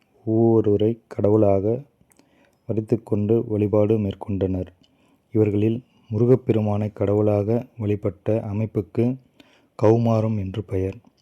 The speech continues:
பெற்றோரிடம் கோபித்து கொண்டு திருவேரகம் என்னும்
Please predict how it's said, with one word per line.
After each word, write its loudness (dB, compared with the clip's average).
பெற்றோரிடம் 0
கோபித்து 0
கொண்டு -4
திருவேரகம் 4
என்னும் -2